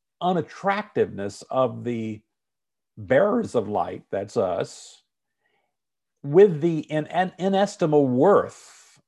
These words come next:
of the, you know, and, and the beauty of the light itself. So in comparison to the gospel, the beauty, the greatness, the light, the glory, we're like jars of clay. Uh,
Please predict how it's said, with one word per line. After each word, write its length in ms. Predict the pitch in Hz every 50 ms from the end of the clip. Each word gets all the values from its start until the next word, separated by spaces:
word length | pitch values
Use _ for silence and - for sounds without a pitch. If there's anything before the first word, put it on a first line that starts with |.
| _ -
of 360 | 135 131 123 117 113 113 104
the, 160 | 120 120 117
you 460 | 110 110 110 110 113 131 135 139 131
know, 260 | 117 110 107 110 113
and, 260 | - 123 127 131 - 131
and 140 | 135 135
the 60 | 131 120
beauty 420 | 110 101 113 160 190 208 185 156
of 120 | 143 117
the 40 | 123
light 300 | 131 127 127 131 120 117
itself. 640 | 113 107 - - - 131 95 80 - - - _ _ _ _ _ _
So 460 | - - 127 123 120 113 110 110 - _ _ _ _ _ _ _ _ _ _ -
in 160 | 143 143 135
comparison 600 | 131 143 131 - - 180 190 185 185 - - 143 131
to 80 | 120
the 100 | 110 113
gospel, 680 | 104 104 135 131 123 131 117 - - - - 104 95
the 120 | 90 104 101
beauty, 600 | 101 101 117 123 135 120 113 101 95 92 90 -
the 120 | - 104 101
greatness, 720 | 98 113 120 123 135 131 107 104 101 98 - - - _ -
the 100 | 107 101
light, 580 | 104 104 110 113 123 123 113 - - _ - _ _ _ _ _ _ -
the 80 | 107 101
glory, 540 | 95 104 110 117 120 110 95 87 - - - _ _ _ _ _ _ _ _ _ _ _ _ _ _ _ _ _ _ _
we're 220 | - 143 160 170 156
like 320 | 143 131 120 120 - - - 123
jars 540 | 107 - 135 127 117 120 120 117 113 95 107
of 120 | 98 -
clay. 440 | - - - 143 147 117 - - - - _ _ _ _ _ _ _ _ _ _ _ - -
Uh, 240 | - - - -